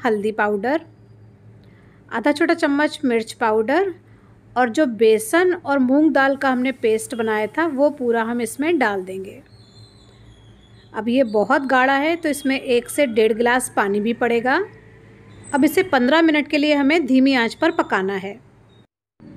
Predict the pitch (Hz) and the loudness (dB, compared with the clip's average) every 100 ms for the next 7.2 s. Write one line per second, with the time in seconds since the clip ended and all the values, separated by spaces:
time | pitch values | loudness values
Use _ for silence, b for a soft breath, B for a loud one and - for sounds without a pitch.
0 | - - 254 - 277 285 277 277 285 311 | -12 -4 -2 0 0 0 0 -2 0 0
1 | 302 339 330 254 254 247 247 - 202 240 | 2 0 0 -2 0 -2 -4 -2 -2 0
2 | 285 277 277 277 302 302 269 269 269 269 | 0 0 0 0 -2 -2 0 0 0 -2
3 | 269 311 330 285 302 - 240 240 262 254 | 0 -2 -2 -4 -4 -2 -2 -2 -2 -2
4 | 247 254 - 220 220 220 247 247 - 240 | -2 -4 -6 -6 -4 -4 -6 -6 -2 -2
5 | 247 320 415 - - b b b b 220 | 0 -2 -4 -8 -20 b b b b -2
6 | 254 247 330 339 349 320 240 - 330 330 | 0 2 4 4 4 2 -2 -4 -2 0
7 | 294 | 0